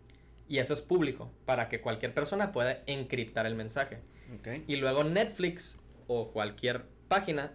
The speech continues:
Speaker 1: tiene un número privado que no le pueden enseñar a nadie. Eso sí es interno, nadie lo puede ver.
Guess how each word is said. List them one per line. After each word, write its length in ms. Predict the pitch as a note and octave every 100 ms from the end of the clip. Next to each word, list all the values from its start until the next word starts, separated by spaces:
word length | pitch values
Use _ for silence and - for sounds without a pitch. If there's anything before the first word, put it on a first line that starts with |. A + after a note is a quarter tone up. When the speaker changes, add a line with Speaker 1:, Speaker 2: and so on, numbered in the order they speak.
| -
Speaker 1:
tiene 260 | C3+ C3
un 220 | C3 C3+
número 420 | C#3+ C#3 C3+ C3 -
privado 540 | D#3+ C3 C3+ D#3+ B2
que 120 | - C3+
no 220 | C3 C#3+
le 140 | D3+
pueden 260 | D3+ D3 D3+
enseñar 360 | D3 A#2 A2+
a 40 | A#2
nadie. 300 | B2+ A2+ G#2+
Eso 240 | A#2+ A#2 C#3
sí 160 | C#3+
es 100 | C3+
interno, 460 | D3 C3+ D#3 F3 E3
nadie 160 | C#3 C3
lo 100 | A#2
puede 180 | A#2
ver. 220 | B2 C3